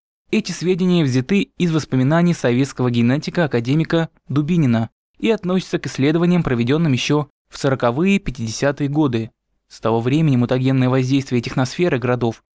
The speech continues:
только многократно усилилось за счет воздействия техногенных полей, промышленной и бытовой техники и воздействия на людей химических соединений, несвойственных природным процессам обмена веществ.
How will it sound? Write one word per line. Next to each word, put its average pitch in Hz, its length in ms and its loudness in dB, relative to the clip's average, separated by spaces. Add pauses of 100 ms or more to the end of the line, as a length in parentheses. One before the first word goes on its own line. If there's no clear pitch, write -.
(180)
только 165 260 0
многократно 156 640 0
усилилось 160 600 2
за 120 120 0
счет 170 320 -2
воздействия 131 600 0
техногенных 123 600 0
полей, 139 400 0 (260)
промышленной 156 640 0
и - 120 -4
бытовой 123 460 0
техники 120 640 -4 (480)
и 214 140 2
воздействия 165 640 0
на 143 120 2
людей 123 320 0
химических 131 580 -2
соединений, 143 800 2
несвойственных 190 720 0
природным 127 440 0
процессам 165 600 -2
обмена 123 400 0
веществ. - 600 -4